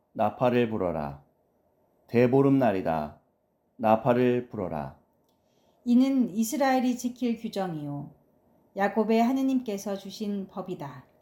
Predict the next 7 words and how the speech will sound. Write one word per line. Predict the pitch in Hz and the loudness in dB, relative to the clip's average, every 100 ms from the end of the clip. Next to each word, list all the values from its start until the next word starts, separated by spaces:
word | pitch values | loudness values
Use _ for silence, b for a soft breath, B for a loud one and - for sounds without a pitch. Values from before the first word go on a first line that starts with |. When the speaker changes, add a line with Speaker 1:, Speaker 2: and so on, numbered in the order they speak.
| _ _ _ _ _ _ _ _ _ _ _ - | _ _ _ _ _ _ _ _ _ _ _ -2
Speaker 1:
이집트에서 | 127 135 139 135 127 127 | 2 4 4 2 4 4
나오실 | 120 104 101 - 92 - | 4 4 2 -4 -10 -6
때 | 87 78 73 _ _ _ _ - | -6 -6 -8 _ _ _ _ 0
요셉 | 120 123 135 131 | 0 2 0 0
가문에 | - 127 127 120 | 0 2 4 2
내리신 | 104 107 107 110 104 101 - | 2 0 0 -2 -2 -6 -8
훈령이다. | 131 123 110 92 85 76 69 69 | -2 0 0 -2 -4 -6 -8 -12